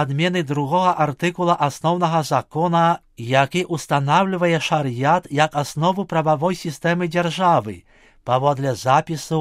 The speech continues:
іслам з'яўляецца дзяржаўнай рэлігіяй, арабская мова —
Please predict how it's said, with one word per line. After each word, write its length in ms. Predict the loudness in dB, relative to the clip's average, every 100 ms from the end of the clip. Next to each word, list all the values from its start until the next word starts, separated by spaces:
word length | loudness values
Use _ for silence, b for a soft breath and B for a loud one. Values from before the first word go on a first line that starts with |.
| -4 -6
іслам 480 | -6 0 2 2
з'яўляецца 600 | 0 -2 2 2 2 0 0
дзяржаўнай 600 | 0 2 2 2 2 0
рэлігіяй, 720 | 0 -2 -4 -2 2 2 0 -6 B B B
арабская 680 | 0 2 2 0 -2 0 0
мова — 460 | 0 2 2 0